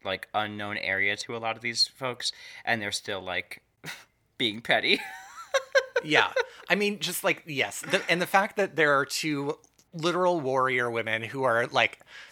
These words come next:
Speaker 2: "I am here for this drama. I'm gonna travel the world via the most dangerous traveling method possible because I wanna see what happens with this drama," is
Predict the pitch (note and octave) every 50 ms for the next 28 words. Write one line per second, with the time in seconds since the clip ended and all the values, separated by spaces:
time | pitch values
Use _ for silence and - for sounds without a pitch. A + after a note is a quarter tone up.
0 | - _ _ _ _ _ - - B2 B2 C#3 D3+ D3+ C3 A#2 - - - C#3 C3
1 | B2+ B2 - D#3 C#3 A#2+ D3 - - - D3+ C3 A#2+ A#2 A#2 B2 - D#3 E3+ F#3
2 | F#3+ G#3+ F#3+ F3+ D#3+ - - - - E3 D3 D#3+ F3+ G3 G3+ F#3+ F#3 F3 D#3+ D3
3 | C#3 C3+ C3+ B2+ A#2+ B2 C#3+ C3 B2+ B2 C3+ B2+ B2 B2 B2+ C#3+ D#3+ - - C#3
4 | - - - D#3 C#3+ D3+ D#3+ - - E3+ D#3+ D#3 - - - - - A#2+ B2 C3
5 | B2+ C3 C#3 C#3 C3+ B2+ A#2+ A#2 - - B2+ A2 G#2+ - A#2+ A2 A2 - - C#3+
6 | C3 C3+ C#3+ C#3+ C3 B2+ A#2 - C3 - B2 A#2 A2+ G#2+ A2+ A2+ G#2 - - A#2+
7 | G#2+ A#2+ - - - A2+ - A#2+ A2+ - - - - C3 - - - G#2+ G2 G2
8 | G2 G2+ G#2+ - _ - - - - - _ - C#3+ C#3 C3+ C3+ B2 - -